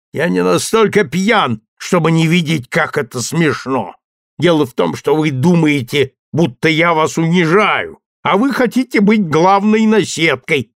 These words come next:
этого курятника. Ладно, мне уже опротивило всё это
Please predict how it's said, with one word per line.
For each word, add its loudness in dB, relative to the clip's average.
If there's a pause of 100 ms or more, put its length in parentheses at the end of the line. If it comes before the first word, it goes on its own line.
этого 2
курятника. -2 (280)
Ладно, -2
мне 2
уже 0
опротивило -2
всё -6
это -6